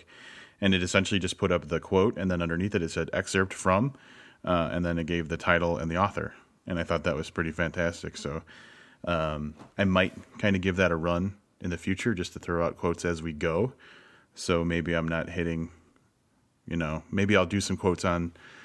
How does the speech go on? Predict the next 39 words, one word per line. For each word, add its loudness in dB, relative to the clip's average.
online 4
and 2
then 2
do 2
different 2
ones 0
in -2
the 0
episode 0
so -4
that, 0
you -4
know, -4
I'm -4
not -6
saturating -4
the 4
episode 0
with -4
tons -2
and -8
tons -8
of -10
quotes. -4
But -4
it's -8
a -8
feature 0
that 4
I 4
tried 2
out 4
and -4
I -2
thought 0
was -4
really, -4
really -6
great. 0